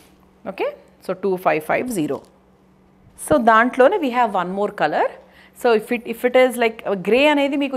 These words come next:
చాలా, అంటే మీరు కొత్త కలర్స్ ఎక్స్పెరిమెంట్ చేస్తారు అనుకుంటే definitely you can take this color. It's grey color, indi-, లైట్ ఇండిగో కలర్ లాగా వస్తుంది. యాష్, ఆ గ్రేయిష్ యాష్ కలర్లోకి వస్తుంది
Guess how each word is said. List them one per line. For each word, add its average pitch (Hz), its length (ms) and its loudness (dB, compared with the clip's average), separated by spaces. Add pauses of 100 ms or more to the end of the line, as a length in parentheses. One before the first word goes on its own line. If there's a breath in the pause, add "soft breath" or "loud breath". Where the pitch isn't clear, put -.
(100)
చాలా, 208 280 2
అంటే 233 160 -4
మీరు 220 180 -4
కొత్త 214 160 -4 (100)
కలర్స్ 247 360 0 (360 loud breath)
ఎక్స్పెరిమెంట్ 262 540 -2
చేస్తారు 247 500 2
అనుకుంటే 226 360 -4
definitely 202 380 0
you 196 60 -4
can 175 160 -4
take 165 200 -2
this 170 160 -6
color. 147 260 -2
It's 165 240 -18
grey 180 240 -4
color, 190 240 -4
indi-, 170 200 -12 (200)
లైట్ 220 560 -6
ఇండిగో 196 320 -4
కలర్ 180 220 -4
లాగా 170 180 0
వస్తుంది. 180 320 -8 (480 loud breath)
యాష్, 262 240 0 (560)
ఆ - 20 2 (220)
గ్రేయిష్ 202 360 0
యాష్ 180 240 -2
కలర్లోకి 170 420 -4
వస్తుంది 147 280 -12